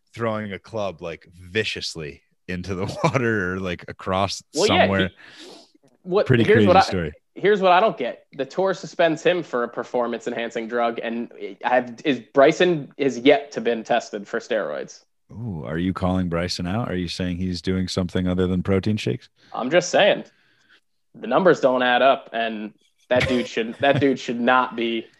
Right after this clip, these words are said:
Speaker 1: It's
Speaker 2: suspended.
Speaker 1: true. And
Speaker 2: That's
Speaker 1: the
Speaker 2: crazy.
Speaker 1: thing is, like, I'm, you know, weed is kinda turning into legal everywhere.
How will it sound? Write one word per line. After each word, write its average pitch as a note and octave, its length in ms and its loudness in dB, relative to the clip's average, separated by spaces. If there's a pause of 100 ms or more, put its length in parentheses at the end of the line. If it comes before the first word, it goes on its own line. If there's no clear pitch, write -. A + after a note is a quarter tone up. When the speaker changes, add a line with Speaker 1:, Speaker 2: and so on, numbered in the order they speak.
(100)
Speaker 1:
It's - 100 -20
Speaker 2:
suspended. - 280 0
Speaker 1:
true. A#2 260 6 (380)
And C3+ 160 6
Speaker 2:
That's C3 160 4
Speaker 1:
the - 40 -10
Speaker 2:
crazy. A2+ 200 4
Speaker 1:
thing D#3 220 6
is, D3 300 6
like, B2 200 4
I'm, A#2 280 -2
you B2+ 120 0
know, G2+ 340 2 (1000)
weed B2+ 280 -2
is A#2+ 120 -2
kinda A#2+ 280 -2
turning A2 360 2
into G#2 680 0 (240)
legal G#2 460 0
everywhere. F#2+ 640 0